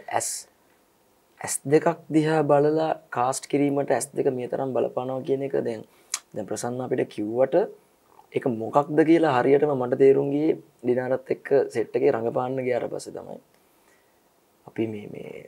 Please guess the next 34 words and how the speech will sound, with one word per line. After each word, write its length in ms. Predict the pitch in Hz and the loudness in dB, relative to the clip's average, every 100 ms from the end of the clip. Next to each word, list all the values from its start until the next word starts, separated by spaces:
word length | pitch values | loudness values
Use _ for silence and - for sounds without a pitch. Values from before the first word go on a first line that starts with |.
| - | -20
මෙහෙම 220 | 107 110 104 - _ | -16 -12 -12 -14 _
දැන් 180 | 110 | -6
මේ 120 | 107 117 | 0 2
වගේ 220 | 120 120 | 4 4
සාකච්ඡාවක් 680 | 123 120 120 - 127 131 131 | 2 2 0 0 -2 -2 -4
නම් 220 | 156 160 - | -6 -8 -12
දිනාරායි 440 | - 113 110 120 120 | -8 -4 -2 0 -2
මායි 240 | 123 123 | -2 -4
ඉඳගෙන 320 | 113 110 127 139 - _ _ _ | -2 0 0 -2 -6 _ _ _
මෙහෙම 200 | 113 120 | -8 -6
කතා 300 | 117 117 117 | -6 -2 0
කරනකොට 460 | 117 123 131 120 - - - - _ _ _ _ _ _ _ | 0 0 0 -2 0 -2 -4 -20 _ _ _ _ _ _ _
ඒ 140 | 120 131 | 8 10
ඇස් 180 | 139 135 | 8 4
දෙකට 320 | 139 147 160 | 2 4 6
ඇත්තටම 600 | 180 165 - 113 - 139 151 139 - | 4 2 0 -2 0 0 0 -2 0
අහු 240 | 120 113 | 2 4
වෙනවා. 220 | 101 - - _ _ _ _ _ _ _ _ _ _ | 2 0 -12 _ _ _ _ _ _ _ _ _ _
ඒ 120 | 123 | -2
ඇස් 120 | 117 - | -2 -2
දෙකෙන් 280 | 120 131 135 - - | 2 2 2 -4 -6
මගේ 300 | 113 113 120 | -4 2 2
ඇස් 120 | 120 | 2
දෙක 140 | 131 | 2
අහකට 300 | 127 120 120 127 | 4 2 2 2
ගන්න 260 | 127 127 | 2 2
බැරි 180 | 110 117 | 2 2
වෙනවා. 240 | 120 123 | 2 0
ඒ 60 | 117 | -2
තරමටම 460 | 117 113 117 123 151 147 - - _ - | -4 -4 -2 -2 0 -2 -6 -20 _ -8
හරි 120 | 117 | -4
පවර්ෆුල් 460 | 113 113 120 123 | 0 0 2 0
ඇස් 140 | 113 104 | 0 -2
දෙකක්. 160 | 110 | -6